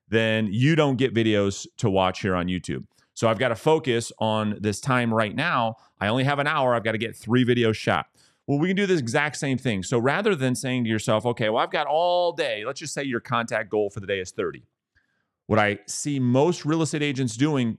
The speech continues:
in, in, in, uh, the mindset that they have is, "Well, I've got all day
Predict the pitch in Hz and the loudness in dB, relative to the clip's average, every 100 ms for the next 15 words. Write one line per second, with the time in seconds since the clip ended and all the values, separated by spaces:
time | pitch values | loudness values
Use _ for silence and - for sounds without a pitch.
0 | _ - 113 117 113 104 110 107 101 - | _ -4 -2 0 -2 -2 -2 0 -2 -2
1 | 101 92 87 85 _ _ _ _ _ _ | 0 2 0 -4 _ _ _ _ _ _
2 | - _ - 117 139 190 160 117 110 110 | -20 _ 2 4 2 0 -4 -4 -4 -2
3 | 110 107 104 101 113 110 117 135 175 190 | -2 -2 -2 0 0 2 0 2 2 2
4 | 190 147 120 147 107 87 90 | 0 -2 -2 -2 -2 -4 -8